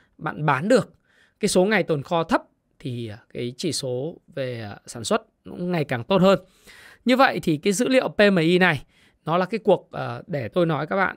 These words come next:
biết, nó là một cái trong những chỉ số rất quan trọng. Đó, P M I là chỉ số, số quản trị người mua hàng. Và nó dựa trên một cuộc khảo sát hàng tháng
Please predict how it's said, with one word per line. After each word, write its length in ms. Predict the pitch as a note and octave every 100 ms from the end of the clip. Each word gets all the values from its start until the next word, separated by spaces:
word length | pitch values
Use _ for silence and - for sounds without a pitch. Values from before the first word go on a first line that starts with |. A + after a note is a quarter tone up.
| _
biết, 220 | A3 C4+ C#4 _ - - - -
nó 120 | D#3+
là 100 | G#3
một 100 | E3
cái 60 | D#3
trong 180 | G3 -
những 80 | D#3
chỉ 100 | D3
số 220 | C#3 D#3
rất 180 | C4+ -
quan 160 | F3
trọng. 220 | E3 - - _
Đó, 160 | C3+ B2+ E3+ -
P 20 | F#3
M 40 | D#3
I 200 | D#3+ D3+
là 60 | -
chỉ 200 | - C3
số, 300 | B2 - D3
số 300 | C3+ D3+ C#3+ D#3+
quản 180 | E3 A#2
trị 300 | A3 A#3 -
người 180 | D3 C#3+
mua 160 | E3
hàng. 200 | F3 E3 C3 - - - - _
Và 380 | E3 F3 E3+ E3
nó 260 | D#3+ D#3+
dựa 260 | F#3+ C4+ A3+
trên 240 | - A3+
một 160 | F#3+ C#3+
cuộc 200 | D#3+ C3+
khảo 220 | - C3+
sát 180 | - G#3
hàng 160 | F#3+ C3
tháng 300 | C#3+ C#3